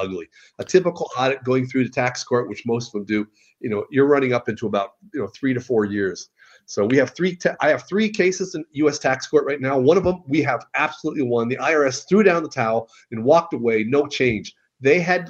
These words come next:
been looking for this taxpayer for one point five million. They did their own gain calculations. My own in-house forensic accountants destroyed the I R S calculations, and they just simply threw in the towel and walked away. We have another thing going on right now. It's a like-kind exchange,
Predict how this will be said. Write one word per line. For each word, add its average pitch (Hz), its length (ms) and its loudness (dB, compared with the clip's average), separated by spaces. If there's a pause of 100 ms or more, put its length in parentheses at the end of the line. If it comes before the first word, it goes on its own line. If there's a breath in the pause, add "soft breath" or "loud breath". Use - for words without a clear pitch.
(120)
been 147 160 2
looking 151 480 2
for - 100 -16
this 139 140 -8
taxpayer 127 600 0 (380 loud breath)
for 110 180 2
one 147 340 2
point 147 360 -8
five 131 300 0
million. 117 380 0 (400 soft breath)
They 147 100 6
did 143 180 -2
their 135 140 4
own 165 200 4
gain 160 280 0
calculations. 151 800 0
My 139 220 2
own 160 180 2
in-house 143 500 -4 (100)
forensic 139 360 -2
accountants 131 380 -4
destroyed 165 920 2
the 120 120 -4
I 131 160 0
R 139 120 4
S 147 160 0
calculations, 147 760 0 (300 soft breath)
and 123 140 -4
they 135 80 4
just 131 180 -2
simply 123 280 -2
threw 131 240 2
in 117 60 4
the 113 60 -4
towel 113 260 0
and 101 100 -4
walked 104 260 -4
away. 95 260 -4 (440 loud breath)
We 127 100 0
have 117 140 2
another 160 280 4
thing 160 200 -4
going 135 240 4
on 131 160 2
right 120 220 -2
now. 131 220 0
It's 131 120 -6
a 113 60 0
like-kind 127 500 -2
exchange, 139 600 -4